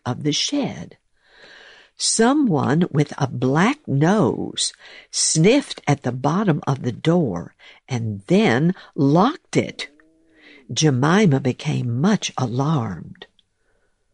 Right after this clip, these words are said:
A moment afterwards, there were most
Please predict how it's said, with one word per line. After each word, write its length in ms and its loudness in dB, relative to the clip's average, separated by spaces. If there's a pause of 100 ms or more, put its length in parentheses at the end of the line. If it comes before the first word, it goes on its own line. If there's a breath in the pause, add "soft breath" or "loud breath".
(140)
A 60 2
moment 520 2 (100)
afterwards, 760 -6 (460 soft breath)
there 260 4
were 220 -4
most 600 0